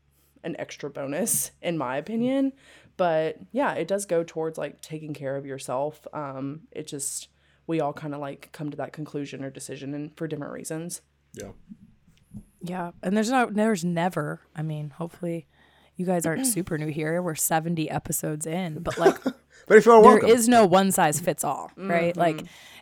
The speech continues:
Speaker 3: a-, and we all very much subscribe to that as, like, that's the whole point. And that's why our jobs exist, because there's no one right answer for everyone. <laughs>
Speaker 1: Mm-hmm.
Speaker 2: Yeah. Yeah.
Speaker 3: Amazing.
Speaker 1: Yeah.
Speaker 3: I think that's a good conversation to have. So,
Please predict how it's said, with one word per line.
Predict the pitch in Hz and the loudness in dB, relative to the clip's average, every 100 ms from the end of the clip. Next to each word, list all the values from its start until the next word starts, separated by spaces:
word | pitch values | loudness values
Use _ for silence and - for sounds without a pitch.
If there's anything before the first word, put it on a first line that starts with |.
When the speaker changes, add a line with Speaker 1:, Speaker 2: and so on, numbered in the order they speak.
| - | -6
Speaker 3:
a-, | - | -2
and | 196 196 185 175 170 | 0 0 -2 -6 -6
we | 180 202 | -2 0
all | 170 180 170 | 2 4 2
very | 160 165 165 | 0 0 0
much | 160 147 - - | -2 -6 -8 -10
subscribe | - - 156 - 156 151 160 | -6 -4 -4 -6 -4 -4 -4
to | 170 | -6
that | 156 151 | -4 -6
as, | 156 | -6
like, | 160 - - | -10 -12 -12
that's | 160 - | -12 -4
the | 180 170 | -2 -2
whole | - - 175 | -4 -4 -4
point. | - - 175 175 _ | -6 -6 -6 -8 _
And | 156 165 | -8 -8
that's | - | -4
why | 185 180 | 0 0
our | 175 | 0
jobs | 165 165 165 165 | -2 -8 -8 -10
exist, | 156 156 175 - - - | -8 -4 -4 -4 -8 -8
because | 160 - 175 | -10 -6 -4
there's | 175 185 | -4 -2
no | 180 180 | 0 0
one | 165 170 165 | 0 -2 0
right | 165 160 | -2 -2
answer | 160 165 - 165 | -4 -4 -4 -6
for | - | -6
everyone. | 151 170 - 185 | -8 -8 -4 -2
<laughs> | 180 - | -2 -6
Speaker 1:
Mm-hmm. | 185 170 165 160 170 165 - | -12 -10 -10 -14 -16 -18 -12
Speaker 2:
Yeah. | - 98 98 _ _ _ _ _ _ _ _ _ _ _ _ _ _ _ | -8 -8 -10 _ _ _ _ _ _ _ _ _ _ _ _ _ _ _
Yeah. | 147 127 - | -20 -18 -6
Speaker 3:
Amazing. | 202 196 180 196 190 | -2 0 0 0 -2
Speaker 1:
Yeah. | 170 - | -6 -8
Speaker 3:
I | |
think | 185 | -6
that's | 180 170 | -4 -6
a | |
good | 175 170 | -6 -8
conversation | - 165 170 170 165 165 | -8 -8 -8 -8 -8 -10
to | |
have. | 160 160 - - - - - - - - | -10 -10 -14 -20 -20 -20 -20 -20 -20 -4
So, | - 262 208 185 | 2 4 4 2